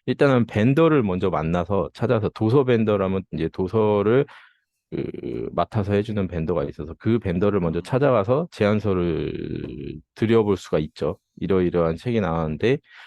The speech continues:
Speaker 1: 그래서 그 책이 과연 오프라인 매장에서 어느 정도의 뭐, 매출을 올리고 뭐, 어떤 특성이 있는지에 대해서, 어, 설득이 되면은 그 벤더 분들이 그 마트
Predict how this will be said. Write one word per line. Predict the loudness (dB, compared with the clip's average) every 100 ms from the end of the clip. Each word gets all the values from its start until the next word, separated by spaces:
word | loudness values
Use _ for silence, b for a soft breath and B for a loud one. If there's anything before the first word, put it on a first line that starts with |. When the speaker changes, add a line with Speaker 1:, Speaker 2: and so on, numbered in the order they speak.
| B -2
Speaker 1:
그래서 | -2 -2
그 | 2 4 6 4 2
책이 | 0 0 0 0
과연 | 2 4 2 0
오프라인 | -2 -4 2 2 4 2
매장에서 | 0 2 0 0 0 0 0 0
어느 | 0 2
정도의 | 2 2 2 4 4 2 0 -6 -10
뭐, | -6 -4
매출을 | -2 -2 -4 -2
올리고 | 0 0 0 0 -2 -2 -8
뭐, | -6 -4
어떤 | -4 -2 -2
특성이 | -2 -4 0 2
있는지에 | 2 0 -2 -4 -2
대해서, | -4 -2 -2 -2 -6 B B B B _ -6
어, | -2 -2
설득이 | -2 -4 -2 -2
되면은 | -2 0 0 0 -2
그 | 0 2 2
벤더 | -2 -4 0 2 2 0 -2
분들이 | -6 -2 -2 0 0 -4 _ _ _ _ _ -8
그 | -4 -2 -4 -2
마트 | -4 -2 0 2 0 -4